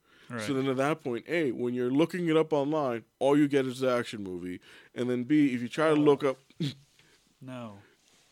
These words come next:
Speaker 2: You see, and then, uh, if you try to look it up, like, like, like hard Google searching or what have you.
Speaker 1: You know what I think we should do? I think sh-, we should have, like, a red pill tally for how many red pills in each episode that I swallow.
Speaker 2: <laughs>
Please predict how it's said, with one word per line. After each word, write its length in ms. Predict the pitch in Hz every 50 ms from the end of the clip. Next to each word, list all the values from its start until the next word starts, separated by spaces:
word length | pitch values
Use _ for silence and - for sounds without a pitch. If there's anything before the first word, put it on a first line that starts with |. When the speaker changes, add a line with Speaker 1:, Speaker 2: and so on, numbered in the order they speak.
| _ _ _ _ _
Speaker 2:
You 100 | 117 135
see, 240 | 147 - 160 147 -
and 100 | 131 127
then, 200 | 139 139 135 135
uh, 40 | 131 -
if 340 | 131 139 139 139 147 127 131
you 80 | 139
try 280 | 127 - 143 147 170 170
to 60 | 175
look 280 | 165 151 151 147 - 143
it 100 | 131 127
up, 240 | 123 123 120 -
like, 220 | 135 123 117 113 104 - - -
like, 240 | 117 107 101 - -
like 160 | 110 95 87
hard 480 | - - - 135 143 151 147 139 135 127
Google 380 | - 135 139 135 131 131 135 123
searching 560 | - - 127 123 123 - - 127 123 123 123
or 100 | 127 127
what 100 | 123 113
have 300 | 117 117 120 113 107 113
you. 180 | 110 113 113 - - -
Speaker 1:
You 80 | - 127
know 80 | 131
what 120 | 143 139 131
I 60 | 123
think 160 | - 123 117
we 80 | 113 113
should 200 | - 120 110 107
do? 220 | 113 110 113 117 113 - -
I 80 | 113
think 200 | 113 120 120 113
sh-, 100 | - - - -
we 100 | - 127
should 140 | 107 113 110
have, 80 | 110 107
like, 140 | 110 104 -
a 240 | 107 104 101 101 101
red 220 | 101 101 98 -
pill 160 | - 107 101 -
tally 440 | - - 110 104 104 104 107 110 - _ - 107 - _ _ _ _ _ _ _ _ _ _ _ _ _ _
for 80 | -
how 100 | 110 104 104
many 120 | 107 104
red 240 | 104 101 104 101 -
pills 240 | - 104 101 98 101
in 220 | 101 101 101 - - -
each 180 | 123 107 -
episode 540 | 101 98 - - 101 - - 104 104 104 110 110 _ _ _ _ _ _
that 140 | 113 110
I 100 | 110 104
swallow. 420 | 95 - - 104 98 98 98 104 107 - _ _
Speaker 2:
<laughs> 80 | 135